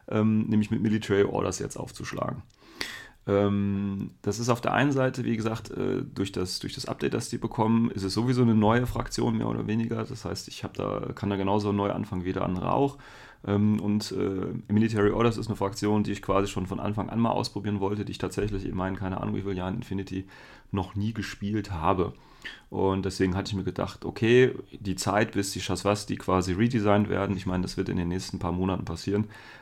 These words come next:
ähm, schlage ich mir einfach mal mit ein bisschen Military Order um die Ohren. Und natürlich, und das muss man natürlich sagen, bei der D M und jetzt natürlich auch in Worms,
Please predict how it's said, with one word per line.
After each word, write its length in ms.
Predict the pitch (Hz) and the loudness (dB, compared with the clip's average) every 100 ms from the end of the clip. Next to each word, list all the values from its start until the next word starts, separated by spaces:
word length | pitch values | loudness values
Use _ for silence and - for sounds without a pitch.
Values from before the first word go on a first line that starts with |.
| - | -6
ähm, 440 | 92 87 87 87 104 | 0 0 0 -2 -2
schlage 260 | - 90 | 4 4
ich 80 | 95 | 4
mir 100 | 87 | 0
einfach 220 | 90 92 | 0 0
mal 160 | 85 80 | 0 0
mit 140 | 85 | 0
ein 60 | - | 0
bisschen 200 | 85 82 | 0 0
Military 380 | 85 85 85 80 | 2 0 0 0
Order 340 | - 80 80 | 0 0 0
um 100 | 78 | 0
die 80 | 78 | -2
Ohren. 260 | - - - - - _ _ - - - - | -2 -6 -8 -16 -20 _ _ -20 -16 -16 2
Und 240 | 107 131 160 | 10 10 10
natürlich, 640 | 113 - 120 151 185 - | 4 4 6 6 4 0
und 80 | 92 | -2
das 140 | 92 | -2
muss 80 | 107 | 0
man 80 | 104 | 0
natürlich 260 | 82 90 | -2 -4
sagen, 300 | - - 113 | -4 -4 -2
bei 80 | 92 | -2
der 120 | 82 | 0
D 120 | 78 | 0
M 240 | - 107 120 | 2 4 4
und 100 | 87 | 0
jetzt 160 | 82 | -6
natürlich 300 | - - 85 | -6 -2 -2
auch 160 | - - | -2 -6
in 100 | 78 | -4
Worms, 320 | - 90 110 | 0 2 0